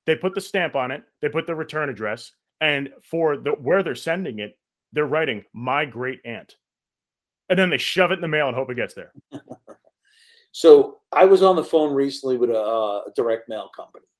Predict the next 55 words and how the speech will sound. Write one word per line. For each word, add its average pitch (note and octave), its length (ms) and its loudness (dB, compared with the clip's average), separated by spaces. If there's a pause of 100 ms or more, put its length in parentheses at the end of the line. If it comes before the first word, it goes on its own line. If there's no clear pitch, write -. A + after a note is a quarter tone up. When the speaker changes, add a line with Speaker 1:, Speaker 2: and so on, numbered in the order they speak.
(220)
Speaker 2:
They're B2 120 -2
pretty C#3+ 300 -2
large, A2+ 460 -2 (540)
and C3 140 -6
they B2+ 100 2
were B2+ 40 4
like, A#2+ 280 0
"How D#3+ 240 0
would F3 120 0
you D#3+ 140 -2
apply A#2+ 360 -4
this G#2 320 -12
to - 80 -10
this?" - 260 -16
And G2+ 80 -16
I G2+ 80 -16
go, G#2 320 -8 (240)
Speaker 1:
Oh, C3 120 0
how? A#2 460 0
My A#2+ 140 -4
God, A#2 340 -6
it - 60 -6
would F#2 100 -12
be F#2 160 -16
Speaker 2:
I D3+ 60 -4
go, D#3 160 10
Speaker 1:
crazy. D3+ 140 -6
Speaker 2:
"Well, F3 280 0
let F3 100 2
me F3 120 4
ask E3+ 160 0
you - 80 -20
a F3+ 100 4
question. F#3 180 -2
When B2+ 100 -4
Speaker 1:
Yeah. - 60 -8
Speaker 2:
somebody F3+ 380 0
uploads D3+ 600 4
a - 20 0
list C3+ 440 0
to A2+ 120 -8
do B2+ 160 0
a A2+ 60 0
mailing, C3+ 420 -2 (520)
what D3+ 180 8
if F#3+ 180 2
we F3 160 0
could - 160 -12
cross-reference D3+ 920 0
it A2 240 -8
with A#2 380 -2 (680)
the B2+ 140 -2
I B2+ 140 0
C A#2+ 300 -10
P D#3 440 -4